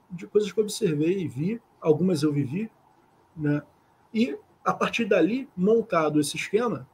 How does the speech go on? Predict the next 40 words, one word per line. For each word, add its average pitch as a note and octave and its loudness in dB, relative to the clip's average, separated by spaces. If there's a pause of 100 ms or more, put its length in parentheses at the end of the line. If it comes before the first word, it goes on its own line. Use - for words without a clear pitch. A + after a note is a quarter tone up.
(760)
como G#3 2
é - 2
que C#4+ -2
eu C#4+ 0
caminho F#3+ 0
com F3+ -4
isso, C3 -2
né? B2+ -4
Aí D#3+ 4
é, A#3+ 0
é F3 0
o E3+ 2
que G#3 2
eu A3 2
digo, D#3 0
né? C3 -4
Eu B2+ -2
tô - -4
tentando E3+ 0
dizer F3+ 0
que E3 -2 (720)
talvez G3 8
agora A#3+ 4 (140)
a A3 0
gente G#3+ -4
tenha G3 0
algum G3 -4
tipo F3+ -10
de G3 -8
chance G#3+ -4
de G#3 -4
alguma F#4+ 0
coisa. F3 4 (560)
Não C#3 -4
digo F#3 0
de A3+ -16
ficar - -6
perfeito, A#3 -6
não, G3+ -6
mas - -8